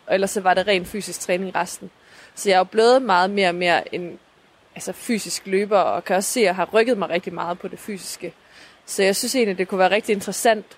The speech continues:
at finde ud af, hvor hurtigt kunne jeg blive på en bane, hvis jeg virkelig prioriterede det. Øhm, og så synes jeg også, at der er bare mange, der ikke kan relatere til orienteringsløb, og ikke har noget begreb om, hvor fysisk stærke vi egentlig er.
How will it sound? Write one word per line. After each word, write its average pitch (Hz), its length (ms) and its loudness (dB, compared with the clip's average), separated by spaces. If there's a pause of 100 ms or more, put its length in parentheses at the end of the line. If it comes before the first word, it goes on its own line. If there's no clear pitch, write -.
at 185 80 -6
finde 220 260 0
ud 262 60 6
af, 180 300 4
hvor 190 120 -6
hurtigt 202 360 -2
kunne 196 120 -2
jeg 175 120 0
blive 226 300 -8
på 226 160 -8
en 175 120 -10
bane, 185 420 -6 (1200)
hvis 196 320 -2
jeg 175 160 2 (440)
virkelig 196 360 -2
prioriterede 180 580 0
det. 175 120 -12 (400)
Øhm, 170 480 -6 (320)
og 190 80 -10
så 214 120 -6
synes 240 220 -6
jeg 196 100 6
også, 202 180 2
at 190 60 0 (880)
der 214 60 2
er 190 60 4
bare 214 240 4
mange, 226 460 0 (1300)
der 202 80 4
ikke 196 120 0
kan 220 160 -4
relatere 196 460 2
til 196 160 -4
orienteringsløb, 196 680 -6
og 190 100 0
ikke 202 120 -6
har 208 140 2
noget 190 200 -2
begreb 220 520 0
om, 185 140 0
hvor 190 220 -12
fysisk 190 400 -10
stærke 202 400 0
vi 202 60 -4
egentlig 180 280 -4
er. 214 220 2